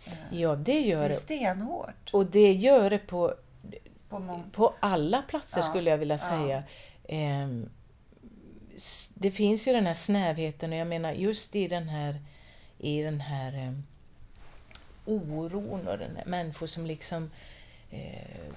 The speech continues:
Speaker 2: förlorar jobb och kan inte utöva sin musik och alla möjliga såna, eh, ingredienser i vårt liv nu föder ju en, en, en starkare oro och då blir människan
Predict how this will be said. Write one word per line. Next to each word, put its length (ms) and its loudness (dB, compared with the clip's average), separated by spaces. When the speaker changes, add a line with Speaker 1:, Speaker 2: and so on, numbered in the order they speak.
Speaker 2:
förlorar 440 2
jobb 540 2
och 480 2
kan 180 -2
inte 240 -2
utöva 480 -4
sin 240 -4
musik 600 -4
och 240 0
alla 200 0
möjliga 480 -4
såna, 440 -4
eh, 300 -10
ingredienser 1040 -2
i 100 -8
vårt 640 -10
liv 400 -4
nu 340 -4
föder 500 -4
ju 160 -6
en, 220 -6
en, 340 -8
en 160 -6
starkare 600 -6
oro 380 -8
och 180 -10
då 80 -8
blir 220 -8
människan 480 -8